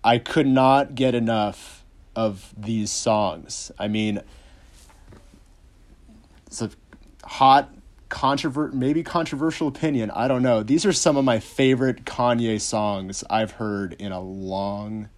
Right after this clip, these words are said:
long time. Um, I mean, I'm, I'm, like, going through the track list even now, and I'm just like,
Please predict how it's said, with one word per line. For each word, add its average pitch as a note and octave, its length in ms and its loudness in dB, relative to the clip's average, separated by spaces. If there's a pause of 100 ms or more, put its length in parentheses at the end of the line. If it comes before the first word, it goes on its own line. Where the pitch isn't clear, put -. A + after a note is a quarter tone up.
(160)
long F#2 400 -8
time. - 460 -16 (1000)
Um, F2 760 -8 (1300)
I G2 100 -10
mean, G2+ 180 -4
I'm, G#2 240 -4
I'm, G#2 200 -4
like, G2+ 220 -6
going A2 240 -2
through G#2+ 120 -8
the G#2 60 -4
track G#2 380 -2
list G2 380 -8
even G#2 300 -4
now, G2 360 0
and F#2 120 -6
I'm G2 100 -6
just G2 200 -10
like, G2 240 -6